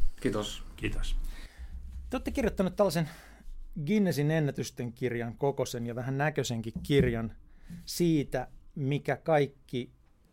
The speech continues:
Speaker 3: tämän maailman taloudessa tällä hetkellä on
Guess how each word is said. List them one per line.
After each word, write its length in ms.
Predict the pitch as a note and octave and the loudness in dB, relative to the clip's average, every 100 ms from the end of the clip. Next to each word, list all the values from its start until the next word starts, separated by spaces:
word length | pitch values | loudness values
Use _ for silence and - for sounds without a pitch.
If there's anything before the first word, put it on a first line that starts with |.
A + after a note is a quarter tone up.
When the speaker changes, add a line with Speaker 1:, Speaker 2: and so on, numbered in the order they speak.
| _ - - _ | _ -20 -20 _
Speaker 3:
tämän 480 | C#3+ B2+ B2 A#2+ C#3 - - - _ | 0 0 0 -2 -6 -12 -20 -20 _
maailman 640 | C#3 C3+ C3+ C3 A#2 A2 - - | 0 2 4 2 0 -2 -6 -2
taloudessa 720 | - C#3+ C#3 A#2 A2 A#2 - | 4 6 4 2 -4 -10 -12
tällä 280 | B2+ B2+ A2+ | -8 -6 -6
hetkellä 460 | A2 - B2 A2+ A2 | -8 -10 -8 -6 -6
on 180 | A2 | -8